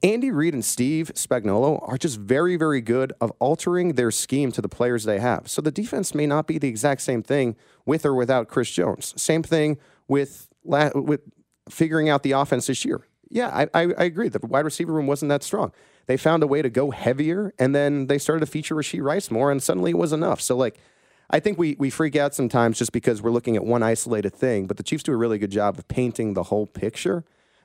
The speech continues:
And I always say this, that's the toughest part of the offseason. You only get, like, one piece of the blueprint at a time. But then, you know, when it comes down to it,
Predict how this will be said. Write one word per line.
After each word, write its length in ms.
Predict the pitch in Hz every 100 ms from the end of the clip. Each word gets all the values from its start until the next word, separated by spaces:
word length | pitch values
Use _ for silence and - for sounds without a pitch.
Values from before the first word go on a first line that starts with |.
| -
And 100 | 147
I 140 | 160
always 220 | 165 143
say 100 | 165
this, 160 | 120 95
that's 140 | 131
the 80 | -
toughest 260 | 151 135 -
part 160 | 131
of 60 | 113
the 100 | 101
offseason. 460 | 110 - 95 92
You 60 | 101
only 100 | 123
get, 160 | 113 -
like, 160 | 117
one 400 | 107 104 110 110 107 _ _
piece 260 | - 127 -
of 60 | 104
the 80 |
blueprint 480 | 98 110 - 120 110
at 100 | -
a 40 | 95
time. 380 | - 107 131 135 _ _ _ -
But 120 | 110
then, 180 | 156 147
you 220 | 120 -
know, 60 | 120
when 120 | 117
it 60 | -
comes 180 | 120
down 220 | 123 139 131
to 120 | 98
it, 140 | 104